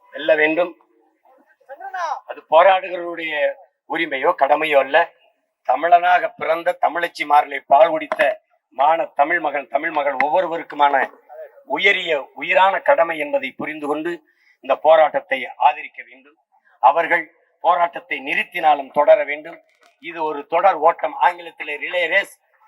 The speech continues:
அந்த குச்சியை கொண்டு வந்து நூறு மீட்டர் ஓடி வந்து ஒருத்தர் கையிலே கொடுப்பார், அவர் தூக்கி ஓட வேண்டும். இந்த போராட்டம் நாங்கள் செய்வது என்பது பல ஆயிரம் ஆண்டுகளாக இது முன்னவர்கள் கண்ட கனவு. அதை நாம் முன்னெடுத்து செல்கிறோம். நம் தோள்கள் தளர்கிற போது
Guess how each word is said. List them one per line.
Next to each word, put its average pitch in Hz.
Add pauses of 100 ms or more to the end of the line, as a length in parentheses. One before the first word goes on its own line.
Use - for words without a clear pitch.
(160)
அந்த 143 (120)
குச்சியை 202 (100)
கொண்டு 175
வந்து 165
நூறு 180
மீட்டர் 170
ஓடி 160
வந்து 151
ஒருத்தர் -
கையிலே 165
கொடுப்பார், 180 (640)
அவர் 175
தூக்கி 165
ஓட 147
வேண்டும். - (600)
இந்த 147 (100)
போராட்டம் 190
நாங்கள் 180
செய்வது 180
என்பது 185 (480)
பல 156 (120)
ஆயிரம் 208
ஆண்டுகளாக 170
இது 147
முன்னவர்கள் 151
கண்ட 139 (140)
கனவு. 156 (680)
அதை 139 (840)
நாம் 143
முன்னெடுத்து 170 (100)
செல்கிறோம். 127 (680)
நம் -
தோள்கள் 175
தளர்கிற 165
போது 190